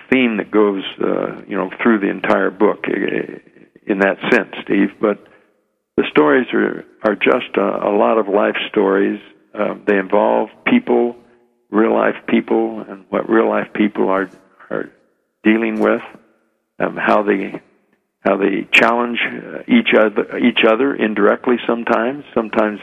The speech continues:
very directly, and of course the, uh, always the hidden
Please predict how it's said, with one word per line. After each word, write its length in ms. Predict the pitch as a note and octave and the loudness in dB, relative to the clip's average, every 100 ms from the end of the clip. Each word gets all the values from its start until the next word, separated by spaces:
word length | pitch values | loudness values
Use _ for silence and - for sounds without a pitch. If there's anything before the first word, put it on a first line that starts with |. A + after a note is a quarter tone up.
| - | 2
very 200 | A2 C3+ | 2 2
directly, 600 | G2+ G#2 G#2+ - C#3 D#3+ _ _ _ _ _ _ - | 0 0 0 -2 -4 -6 _ _ _ _ _ _ -4
and 380 | G#2 G#2+ G2+ | 0 0 -2
of 60 | - | -2
course 260 | - A#2+ A#2 - | 2 2 0 -4
the, 300 | G#2 G2 F#2+ F#2 _ _ _ _ _ - | 0 2 0 -4 _ _ _ _ _ -10
uh, 260 | G2 - - _ _ _ _ _ - | -6 -6 -8 _ _ _ _ _ -2
always 260 | A#2 B2+ A2 - | 2 2 -2 -4
the 80 | |
hidden 360 | F#2+ A#2+ G#2+ | 0 -2 -2